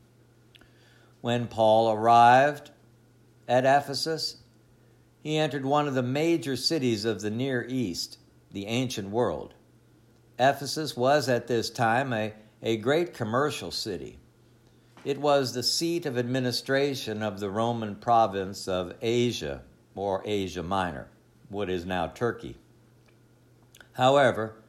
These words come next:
it had Greek cultural influences, including an independent local senate and civic assembly.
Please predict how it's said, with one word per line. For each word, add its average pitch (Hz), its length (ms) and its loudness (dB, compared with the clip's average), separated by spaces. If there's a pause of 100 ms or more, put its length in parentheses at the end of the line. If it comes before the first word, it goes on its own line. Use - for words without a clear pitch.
(560)
it 139 120 2
had 139 440 6 (360)
Greek 147 420 -2
cultural 131 580 -2
influences, 98 920 -6 (1300)
including 139 880 0 (560)
an 123 160 -2
independent 147 640 -2
local 131 400 2
senate 120 580 -2
and 135 400 -2
civic 117 480 0
assembly. 131 640 0